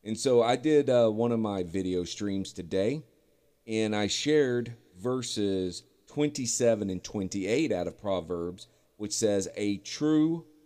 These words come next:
truly wise person uses few words. A person with understanding is even-tempered.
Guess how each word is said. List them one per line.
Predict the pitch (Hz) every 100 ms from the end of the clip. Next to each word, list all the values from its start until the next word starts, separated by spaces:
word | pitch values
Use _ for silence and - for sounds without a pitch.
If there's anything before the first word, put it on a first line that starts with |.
| _ _
truly | - 180 180 170
wise | 117 120 131 139
person | - - 120 117 107
uses | 101 107 101
few | - - 117
words. | 127 92 85 87 - _ _ _ _ -
A | 95
person | - 135 143 147
with | 127 110
understanding | 113 120 120 - 107 101 95
is | 92 - -
even-tempered. | 107 117 110 - 92 78 67